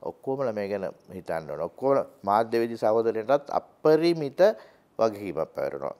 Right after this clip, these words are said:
මොකද මේ වගේ වෙලාවක මේ මොකද ජනප්‍රිය වෙන්න නම්, අ, මේ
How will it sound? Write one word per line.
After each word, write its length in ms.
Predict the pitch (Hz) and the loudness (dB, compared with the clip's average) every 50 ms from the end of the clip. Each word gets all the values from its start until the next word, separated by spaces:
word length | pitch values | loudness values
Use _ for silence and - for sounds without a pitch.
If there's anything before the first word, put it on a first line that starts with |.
| _ _ _ | _ _ _
මොකද 260 | 92 92 107 107 92 | -4 -2 -2 0 0
මේ 140 | 98 98 101 | 0 2 2
වගේ 160 | 113 120 110 | 2 4 4
වෙලාවක 400 | 101 95 104 117 135 139 - - 127 143 143 - - - - _ _ _ _ - - - | 4 4 6 8 8 6 6 2 0 -2 -2 -6 -14 -20 -20 _ _ _ _ -20 -20 -18
මේ 240 | 85 87 90 90 87 | -16 -12 -12 -10 -10
මොකද 260 | 85 82 - 95 87 80 | -10 -8 -6 -6 -6 -2
ජනප්‍රිය 560 | 82 98 95 117 139 - - - 175 170 160 | -2 0 4 4 4 4 2 4 4 6 8
වෙන්න 220 | 147 127 107 101 95 | 8 6 4 2 0
නම්, 80 | 85 | 0
අ, 840 | 87 104 165 - - _ _ _ _ _ _ - 95 92 92 92 90 | 0 0 0 -4 -10 _ _ _ _ _ _ -2 0 2 2 2 0
මේ 280 | 90 101 101 90 87 | 0 -2 -4 -4 -4